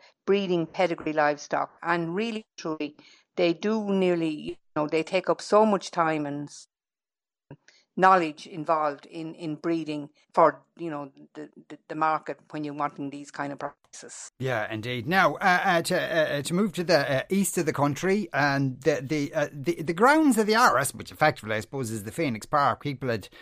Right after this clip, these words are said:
Speaker 2: know there are deer
Speaker 1: Mm.
Speaker 2: there. There, there. There's more than that there, though.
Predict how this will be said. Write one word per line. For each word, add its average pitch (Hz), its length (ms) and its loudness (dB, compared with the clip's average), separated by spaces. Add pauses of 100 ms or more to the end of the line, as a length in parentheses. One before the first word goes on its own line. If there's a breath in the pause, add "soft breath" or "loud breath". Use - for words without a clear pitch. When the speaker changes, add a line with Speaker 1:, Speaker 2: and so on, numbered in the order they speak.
(260 loud breath)
Speaker 2:
know 135 180 0
there 120 240 2
are 113 80 0
deer 156 360 4
Speaker 1:
Mm. 110 40 -2
Speaker 2:
there. 107 260 0
There, 156 220 0
there. 175 180 -4
There's 175 260 -2
more 247 260 4
than 233 200 2
that 254 280 2
there, 123 180 -2
though. 76 280 -14